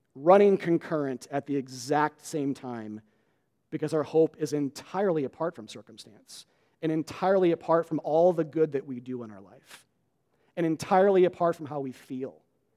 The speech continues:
that we can have these kind of things run concurrent. And Paul has this. He's in prison, about to die,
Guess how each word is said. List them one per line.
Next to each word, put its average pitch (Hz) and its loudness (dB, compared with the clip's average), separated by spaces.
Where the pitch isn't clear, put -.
that 185 0
we 185 6
can 180 -2
have 170 6
these 160 2
kind 165 -2
of 151 -2
things 170 -2
run 165 0
concurrent. 147 -8
And 131 -10
Paul 170 2
has 202 -6
this. - -20
He's - -20
in 139 -6
prison, 156 -2
about 127 -4
to 131 -16
die, 131 -6